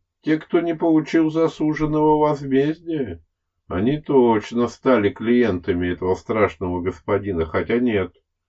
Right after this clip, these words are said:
я как-то неправильно выразился. Лучше будет, стали его слугами», согласился со мной Сергей.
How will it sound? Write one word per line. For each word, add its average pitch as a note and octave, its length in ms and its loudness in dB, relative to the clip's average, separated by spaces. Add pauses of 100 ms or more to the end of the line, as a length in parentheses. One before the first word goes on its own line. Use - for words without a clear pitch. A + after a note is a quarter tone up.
(340)
я E2+ 140 -2
как-то - 320 -4
неправильно A#2 600 2
выразился. D#2 720 -6 (400)
Лучше F#2+ 560 0
будет, G2+ 480 0 (440)
стали F#2 720 0 (100)
его D#2+ 560 0 (100)
слугами», D#2 800 0 (600)
согласился F2+ 880 -2
со E2 200 -4
мной D2+ 240 -4
Сергей. C#2+ 640 -12